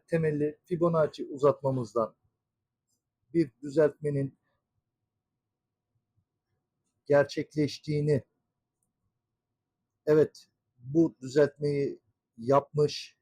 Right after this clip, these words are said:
tamamlamış deme ihtimalimizin güçlü olması için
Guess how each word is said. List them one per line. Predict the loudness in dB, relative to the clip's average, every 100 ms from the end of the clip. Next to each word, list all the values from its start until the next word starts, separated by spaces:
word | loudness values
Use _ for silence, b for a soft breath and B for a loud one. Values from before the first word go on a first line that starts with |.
| _ _ _ _ _ _
tamamlamış | -2 0 0 0 0 0 -4 -8 -16 _ _ _ _ _ _ _ _ _
deme | -4 -2 0 0 -2 _ _ _ _ _ -12
ihtimalimizin | -12 -8 -2 0 0 -4 -6 -6 -6
güçlü | -8 -2 2
olması | 2 2 -4 -8
için | -12 -12 -12